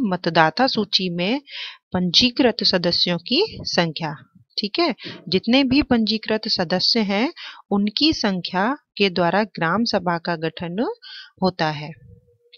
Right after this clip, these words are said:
तो जो भी ग्राम पंचायत क्षेत्र की मतदाता सूची में पंजीकृत सदस्यों की संख्या है उनसे ग्राम सभा का गठन होगा। नेक्स्ट है ग्राम सभा का सदस्य बनने की योग्यता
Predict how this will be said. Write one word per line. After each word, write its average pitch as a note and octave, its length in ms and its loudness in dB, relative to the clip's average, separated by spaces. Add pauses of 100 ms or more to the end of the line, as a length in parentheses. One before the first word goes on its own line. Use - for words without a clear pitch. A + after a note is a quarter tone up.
(240)
तो G3+ 140 2
जो A3+ 240 4
भी D#4 180 8
ग्राम G#3 300 6
पंचायत G#3+ 340 2
क्षेत्र G#3+ 320 0
की A#3 140 2
मतदाता F#3 580 2
सूची F#3 400 0
में F3+ 280 2 (400)
पंजीकृत G#3 480 4
सदस्यों F#3+ 440 2
की F#3 80 2
संख्या F3 340 0
है G#3+ 120 2 (120)
उनसे F#3+ 400 2
ग्राम D#3+ 340 2
सभा F#3 260 2
का F#3 160 0
गठन G3 400 0 (480)
होगा। D3+ 300 4 (220)
नेक्स्ट G3 340 0
है B3 260 6 (640)
ग्राम G#3 320 4
सभा A#3+ 280 6
का A3 140 0
सदस्य G3+ 460 0
बनने G3 340 2
की G#3+ 120 -6
योग्यता F#3 520 0